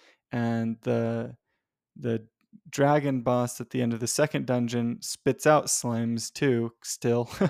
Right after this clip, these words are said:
<laughs> I wanna make it f-, like, fiery slimes at some point, but right now it's still just green slimes. Um,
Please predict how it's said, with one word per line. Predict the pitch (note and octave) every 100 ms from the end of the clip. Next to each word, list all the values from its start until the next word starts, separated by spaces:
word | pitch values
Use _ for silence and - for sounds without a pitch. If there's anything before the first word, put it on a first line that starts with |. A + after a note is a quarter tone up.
| -
<laughs> | _ - _
I | C#3
wanna | B2 B2+
make | B2 -
it | B2+
f-, | - - -
like, | B2 A2+
fiery | - B2+ A#2 A#2 A2
slimes | A2 - A#2 A2 G#2+ A2+
at | B2
some | A#2+ A2+
point, | - A#2+ -
but | C3
right | B2 B2+
now | B2
it's | B2
still | - B2+
just | A2+ A2+ -
green | B2+ A#2+ A#2
slimes. | - A2+ A2+ A2+ _ _ _ _ _ _ -
Um, | C3+ C3+ C3